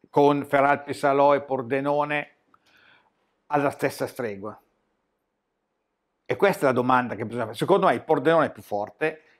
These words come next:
la Feralpi evidentemente più forte, noi dovevamo giocarcela meglio che potevamo. A Pordenone abbiamo scelto di fare le barricate, non abbiamo fatto un tiro in porta e abbiamo perso. A, col Feralpi Salò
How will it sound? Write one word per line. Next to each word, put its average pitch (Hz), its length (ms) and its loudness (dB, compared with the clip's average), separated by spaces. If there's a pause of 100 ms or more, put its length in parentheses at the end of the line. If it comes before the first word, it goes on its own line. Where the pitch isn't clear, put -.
la 131 140 -4
Feralpi 143 600 0 (280)
evidentemente 135 880 -4
più 151 140 -18
forte, 160 340 2
noi 185 100 4
dovevamo 139 260 2
giocarcela 147 540 0
meglio 135 300 -2
che 117 100 -8
potevamo. 107 640 -8 (380)
A - 100 -14
Pordenone 170 440 4
abbiamo 139 260 -2
scelto 143 360 0
di 120 80 -8
fare 120 840 0
le 127 180 -4
barricate, 135 800 0
non 123 140 -10
abbiamo 131 180 -10
fatto 123 220 -2
un 117 80 -12
tiro 135 160 -6
in 131 100 -12
porta 202 640 -2 (240)
e 135 80 -6
abbiamo 120 380 -8
perso. 98 480 -16 (1080)
A, 110 1200 -2
col 139 160 -6
Feralpi 151 420 0
Salò 220 540 2